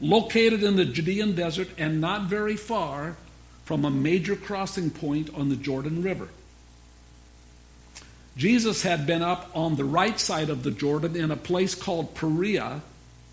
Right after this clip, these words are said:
and had come down, realizing now he was needing to go to Jerusalem. So he drops down to this crossing point in the Jordan,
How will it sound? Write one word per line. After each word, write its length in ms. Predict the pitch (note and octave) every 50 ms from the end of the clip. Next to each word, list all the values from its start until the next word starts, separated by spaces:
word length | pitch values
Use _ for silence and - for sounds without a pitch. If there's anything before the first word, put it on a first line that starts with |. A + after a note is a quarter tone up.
| - - - - - - -
and 140 | D#3+ F3 D3+
had 220 | D#3+ D#3+ C#3 -
come 200 | - F#3+ A3 A3+
down, 440 | A3+ A3 F3+ D#3+ E3 E3+ F#3 F3+ D#3 - - - - -
realizing 580 | C3 D3 F3+ G3+ G3+ G3 F#3+ G3 F#3 G3 F3 E3+
now 200 | F3 F#3 F#3 D3
he 100 | F3+ F3
was 220 | E3 C3 B2 E3
needing 260 | E3+ F#3 F#3 F#3+ F3+
to 80 | - E3+
go 240 | D3+ C#3+ E3+ E3+ F3+
to 80 | E3
Jerusalem. 500 | D#3 B2+ - D#3+ E3 F#3 F3+ - - -
So 120 | A#2 D#3+ D3+
he 100 | C#3+ C#3+
drops 560 | B2+ A#2 C#3+ E3 F3 G3+ G#3 G3 - - -
down 400 | G#3 G#3 F#3+ F3 E3+ E3+ F3 E3
to 100 | F3 E3+
this 200 | C#3+ D#3 D3+ -
crossing 480 | - - G3 G3 G#3+ G#3 - B3 A3+
point 280 | - - G3+ F#3+ F#3 F3+
in 140 | F3 E3 D#3
the 60 | D3
Jordan, 680 | B2 A#2 - F#3+ G#3+ A3 F3 B2 A#2+ B2+ C3 B2 -